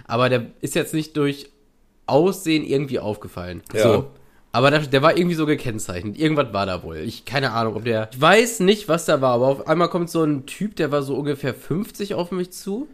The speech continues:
Speaker 1: und der Zug war halt leer, ne? Also
Speaker 2: Ja.
Speaker 1: ich hab ex-, ich hab da noch richtig lange dahin gestarrt. Da war kein Knopf, da war nix anders, gar nichts.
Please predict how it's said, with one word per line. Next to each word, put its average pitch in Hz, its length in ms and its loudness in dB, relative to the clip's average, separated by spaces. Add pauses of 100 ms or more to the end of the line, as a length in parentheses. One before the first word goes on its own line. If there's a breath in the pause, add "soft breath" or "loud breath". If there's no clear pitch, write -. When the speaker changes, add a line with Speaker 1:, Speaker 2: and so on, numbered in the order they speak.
Speaker 1:
und - 140 0
der 135 140 4
Zug 170 340 -8
war 139 260 4
halt 123 280 -4 (160)
leer, 95 340 -4
ne? 107 220 -6 (460 loud breath)
Also - 180 0
Speaker 2:
Ja. - 0 -
Speaker 1:
ich 80 80 2
hab - 160 -2
ex-, 202 180 -2
ich 135 140 -8
hab 170 80 -4
da 180 100 6
noch 180 340 0
richtig 226 460 -4
lange 202 200 0
dahin 190 280 0
gestarrt. 180 680 -2
Da 151 120 -4
war 170 120 -2
kein 160 280 -8
Knopf, 165 380 -4
da 156 140 -4
war 135 120 0
nix 160 440 -2
anders, 156 360 -2
gar 160 200 0
nichts. 160 340 -6